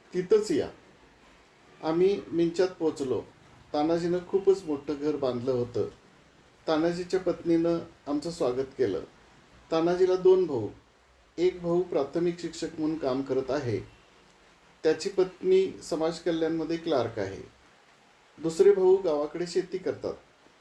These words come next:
तानाजीला एक मुलगा, एक मुलगी अशी दोन अपत्ये आहेत. मुलगा गारगोटी येथे आयसीआरई करतोय. मुलगी दहावी नंतर कराड येथे कृषी डिप्लोमा झाली.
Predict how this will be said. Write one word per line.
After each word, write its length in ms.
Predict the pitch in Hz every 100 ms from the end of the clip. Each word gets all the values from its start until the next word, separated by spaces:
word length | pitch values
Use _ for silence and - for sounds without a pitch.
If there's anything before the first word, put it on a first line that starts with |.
| -
तानाजीला 480 | 151 160 170 175 156 170
एक 220 | 196 180
मुलगा, 380 | 135 117 104 80 - _ -
एक 180 | 175 170
मुलगी 520 | 165 147 135 123 - - - - - -
अशी 240 | 160 185
दोन 260 | 175 185 190
अपत्ये 520 | 147 - 160 - 160
आहेत. 300 | 160 143 95 - - - _ _ _ _ _ _ _ _ - - _ -
मुलगा 440 | 165 170 185 196 190 - 147
गारगोटी 400 | 151 143 170 180
येथे 380 | 175 175 180 -
आयसीआरई 500 | 160 151 - 165 170
करतोय. 460 | 165 139 113 101 98 - - _ _ _ _ _ - - - 170
मुलगी 560 | 170 165 190 202 - - - 135
दहावी 380 | 139 151 156 185
नंतर 420 | 180 170 180 180
कराड 400 | - 160 160 170
येथे 500 | 165 165 170 143 - _ _ 185
कृषी 380 | 175 - 208
डिप्लोमा 500 | 185 165 151 147 156 160 - - _ -
झाली. 320 | 165 139